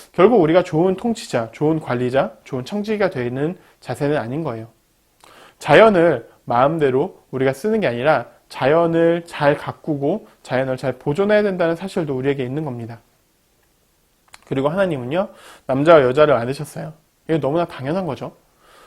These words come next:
남자와 여자가 나뉘는 건 서로 뻔한데요. 여기서 중요한 건 결혼 제도입니다. 하나님이 이 땅을 창조하실 때 가장 먼저 만든 제도가 결혼 제도였어요. 한 남자가 한 여자를 만나서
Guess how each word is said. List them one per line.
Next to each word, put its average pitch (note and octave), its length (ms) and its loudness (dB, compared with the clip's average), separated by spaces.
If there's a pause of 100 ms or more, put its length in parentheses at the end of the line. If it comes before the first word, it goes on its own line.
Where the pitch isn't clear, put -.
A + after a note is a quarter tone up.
(160)
남자와 F3 400 6
여자가 D#3+ 220 2
나뉘는 C#3 280 -2
건 C#3 140 -4
서로 E3+ 260 -6
뻔한데요. D#3 540 0 (260)
여기서 F#3+ 300 4
중요한 F#3+ 480 0
건 F#3 240 0
결혼 F3+ 320 -2
제도입니다. A#2 580 -6 (320)
하나님이 A#3+ 460 0
이 C#3 80 -6
땅을 F#3+ 220 0
창조하실 A#3 500 -6
때 F3 120 -2
가장 G3 360 -2
먼저 E3 240 0
만든 C3 280 -2
제도가 C3 360 -6
결혼 C3 260 -4
제도였어요. A#2+ 580 -8 (720)
한 A3 200 -2
남자가 E3 640 4
한 G#3 180 -4
여자를 D3+ 280 -2
만나서 A#2+ 560 -8